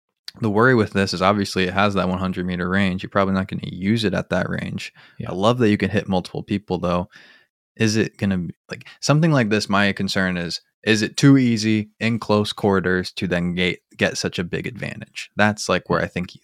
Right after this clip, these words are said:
Speaker 1: that balancing essentially will come into how hard it is to hit the shot. And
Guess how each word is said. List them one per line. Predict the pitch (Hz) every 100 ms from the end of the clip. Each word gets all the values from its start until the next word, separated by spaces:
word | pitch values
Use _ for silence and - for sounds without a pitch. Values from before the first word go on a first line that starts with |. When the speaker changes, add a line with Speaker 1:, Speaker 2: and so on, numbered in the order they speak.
| -
Speaker 1:
that | 87 82
balancing | 87 85 87 - 87
essentially | 90 87 90 85
will | 87 87
come | 82 85
into | 85 - 85
how | 87 82
hard | - 87 82 82
it | 85
is | -
to | 90
hit | 92 -
the | -
shot. | - 82 - - - - -
And | 90 82 90